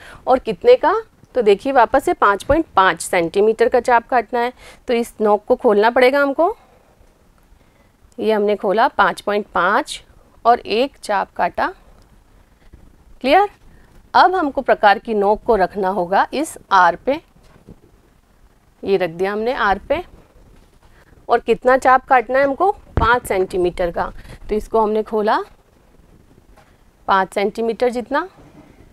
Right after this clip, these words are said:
और फिर नीचे की तरफ एक चाप काटना है। तो ये हमने काटा नीचे की तरफ एक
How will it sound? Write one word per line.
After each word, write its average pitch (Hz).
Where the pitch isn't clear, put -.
और 214
फिर 359
नीचे 233
की 247
तरफ 208
एक 262
चाप -
काटना 190
है। 254
तो 214
ये 196
हमने 202
काटा 185
नीचे 208
की 190
तरफ 208
एक 277